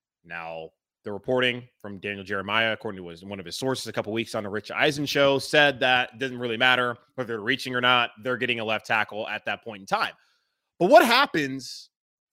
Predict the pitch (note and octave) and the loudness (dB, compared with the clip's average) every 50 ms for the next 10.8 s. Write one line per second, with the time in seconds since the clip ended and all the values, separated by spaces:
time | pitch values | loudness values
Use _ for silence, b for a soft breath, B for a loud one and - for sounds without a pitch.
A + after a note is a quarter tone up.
0 | _ - G3 - G3+ - - G#3+ G#3 G3 F#3+ F#3+ D3+ - F3 F3+ F3+ F3 - E3+ | _ -8 -8 -8 -4 -2 0 2 2 2 2 0 -2 -4 -4 -6 -6 -6 -6 -8
1 | D#3+ D#3 D3+ C#3+ - - - - _ _ _ _ _ _ _ - - - - G3 | -8 -8 -8 -10 -12 -14 -18 -20 _ _ _ _ _ _ _ -14 -8 -4 -2 0
2 | F#3+ F#3 F#3 F#3 F3 D#3+ D#3 D3 C#3+ C#3+ C#3 C#3 C#3 C3+ B2+ B2 _ _ _ _ | 2 2 2 0 0 -2 -2 -2 -2 -4 -6 -6 -8 -12 -14 -16 _ _ _ _
3 | _ _ _ _ - C#3 C#3 B2 - C3+ C3+ E3 G#3+ G3+ F3+ - - - - _ | _ _ _ _ -12 -10 -10 -10 -6 -2 0 0 0 0 -4 -10 -12 -14 -18 _
4 | _ _ _ _ _ _ _ _ _ _ _ _ - D3 C#3+ F3+ A#3+ C4+ C4 B3+ | _ _ _ _ _ _ _ _ _ _ _ _ -10 -6 -4 -4 -2 -2 -2 -4
5 | C4 B3 - - - F2+ - - _ _ _ _ - E3+ F3 - - - - G#3 | -4 -6 -8 -10 -14 -16 -18 -20 _ _ _ _ -8 -8 -6 -6 -8 -6 -2 0
6 | A3+ A#3 G#3 D#3+ - E3+ F3 E3+ D3+ G#2+ F2+ E2 _ _ _ - C3 C3+ - - | 0 0 0 -4 -4 -6 -6 -6 -6 -8 -12 -18 _ _ _ -10 -10 -6 -4 -2
7 | E3 D#3+ D3+ D#3+ D3 C#3 D3 D3 D3 - D#3+ D3+ D#3 D3+ D3 D3 C#3+ C#3 A#2+ - | -2 -2 -2 -4 -6 -6 -8 -10 -8 -8 -8 -8 -6 -6 -6 -8 -8 -8 -10 -10
8 | A#2+ A#2 G#2 G#2+ C#3 D#3+ E3 E3 D#3+ D3 - A2 F#2 - D3 D#3 D#3+ D3+ - E3 | -10 -8 -6 -6 -4 -4 -4 -6 -6 -8 -10 -10 -4 -2 0 0 0 -2 -4 -4
9 | D#3+ D#3 D#3 D3+ C#3 - b b b b b b _ - - D3+ C#3 C3 C3 A#2+ | -6 -6 -6 -8 -12 -14 b b b b b b _ -14 -10 -8 -8 -8 -8 -8
10 | B2 C#3 D#3+ - A#2 A#2 - - E3+ E3+ E3 D#3+ D#3 D#3+ D#3 D3 | -8 -10 -10 -10 -14 -20 -4 0 2 2 2 2 -2 -4 -6 -8